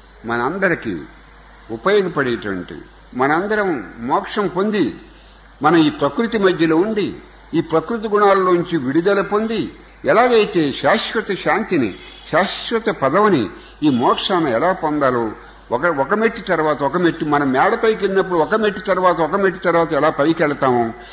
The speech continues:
అనేక మెట్లు చూపించి, అనేక కోణాలు చూపించి, మనం తరించడానికి ఎన్నో ఉపాయాలు చెప్పాడు. అదే భగవద్గీత, అదే భగవంతుడైనటువంటి గోవిందుడు చెప్పిన ఓ వాక్య.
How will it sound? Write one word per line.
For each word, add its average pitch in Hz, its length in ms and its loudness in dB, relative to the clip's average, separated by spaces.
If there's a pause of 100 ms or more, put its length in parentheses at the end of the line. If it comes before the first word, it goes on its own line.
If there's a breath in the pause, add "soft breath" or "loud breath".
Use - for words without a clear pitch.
(220 loud breath)
అనేక 156 280 4
మెట్లు 147 380 2
చూపించి, 170 680 -2 (280 loud breath)
అనేక 190 340 4
కోణాలు 185 460 2
చూపించి, 135 760 0 (320 loud breath)
మనం 117 220 2 (100)
తరించడానికి 131 800 -4
ఎన్నో 127 280 -4
ఉపాయాలు 156 380 -2
చెప్పాడు. 123 460 -4
అదే 113 220 -2
భగవద్గీత, 113 720 -2 (360)
అదే 113 160 -2
భగవంతుడైనటువంటి 113 880 -2
గోవిందుడు 110 540 0
చెప్పిన 101 360 -4
ఓ 101 300 -2
వాక్య. 113 480 -4